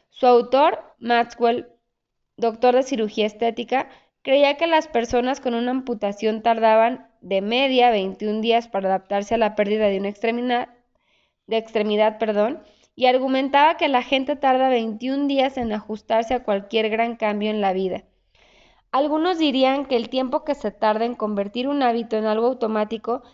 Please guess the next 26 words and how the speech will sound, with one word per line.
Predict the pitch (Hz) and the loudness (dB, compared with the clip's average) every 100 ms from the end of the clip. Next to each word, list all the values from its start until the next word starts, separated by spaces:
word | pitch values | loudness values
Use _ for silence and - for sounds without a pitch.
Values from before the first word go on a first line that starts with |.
| _ | _
también | 247 247 254 254 | -4 -2 0 0
depende | 285 277 254 247 | -2 0 2 2
de | 254 | 2
la | 226 | 2
dificultad | 208 208 208 202 202 196 190 - | 0 -4 -10 -8 -8 -4 -4 -2
del | 196 220 | 0 4
hábito. | 240 240 240 180 - - - _ _ _ _ _ _ _ _ _ _ _ _ _ | 4 2 -6 -14 -14 -18 -20 _ _ _ _ _ _ _ _ _ _ _ _ _
Según | - 247 269 294 | 2 4 4 0
mi | 330 | 0
experiencia | 359 - 214 208 214 247 240 | -4 -4 -2 -2 -2 -2 -2
personal | 208 208 196 196 185 - - | -4 -4 -6 -2 -2 -4 -6
y | 220 | -2
los | 214 214 | -2 -2
resultados | 208 208 220 208 240 294 311 | -4 -6 -8 -2 0 0 -4
reales | 254 208 202 214 220 196 190 | -2 2 4 4 4 0 -6
que | - 202 | -8 -2
he | 220 | -2
observado | 233 - 240 214 208 202 | -2 -2 -2 2 4 4
al | 196 | 2
hacer | 196 202 214 220 | 0 0 -2 -2
de | 269 | -4
coach | 254 220 226 - - | 0 0 0 -10 -10
de | 202 | -8
cientos | 208 226 226 269 | -4 -4 -4 -4
de | 233 220 | -4 -6
clientes, | 202 202 208 208 247 | -4 -4 -4 -6 -6